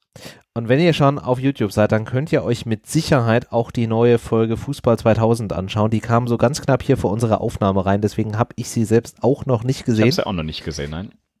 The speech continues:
Speaker 1: Ich würde jetzt mal behaupten, bislang haben, äh,
Speaker 2: Blindempfehlung.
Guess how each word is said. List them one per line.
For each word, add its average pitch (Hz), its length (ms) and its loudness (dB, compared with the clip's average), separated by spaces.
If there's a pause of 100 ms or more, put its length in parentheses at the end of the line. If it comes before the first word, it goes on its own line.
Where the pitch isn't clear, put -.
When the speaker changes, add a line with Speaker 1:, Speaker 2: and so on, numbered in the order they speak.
Speaker 1:
Ich 139 160 -2
würde 175 160 4
jetzt 185 160 0
mal 156 80 0
behaupten, 151 680 -2
bislang 151 480 -4
haben, 135 420 -4
äh, 127 180 2
Speaker 2:
Blindempfehlung. 101 800 0